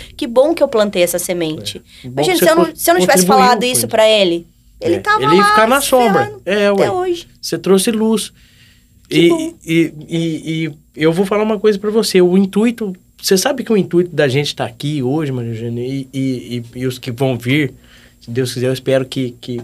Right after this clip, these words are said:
Speaker 2: muitos, é trazer luz mesmo. É, é, é a
Speaker 1: Uhum.
Speaker 2: pessoa entender que a harmonização, ela é fantástica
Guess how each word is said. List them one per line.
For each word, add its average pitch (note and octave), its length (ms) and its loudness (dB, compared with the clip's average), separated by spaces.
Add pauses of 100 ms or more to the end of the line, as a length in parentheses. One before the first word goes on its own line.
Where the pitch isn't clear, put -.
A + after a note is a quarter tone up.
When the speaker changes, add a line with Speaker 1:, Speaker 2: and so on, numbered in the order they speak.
(140)
Speaker 2:
muitos, E3 540 2 (640)
é F3 180 2
trazer B3+ 380 2
luz B3+ 340 2
mesmo. F3+ 460 4
É, E3 260 2
é, D#3+ 300 2
é F3+ 60 4
a F#3+ 40 4
Speaker 1:
Uhum. F#3+ 60 0
Speaker 2:
pessoa A#3 340 4
entender G#3+ 500 4
que E3+ 360 -2 (720)
a C#3+ 80 0
harmonização, C#3+ 960 0
ela C3+ 320 2
é C3 480 2 (2500)
fantástica F#3+ 1040 0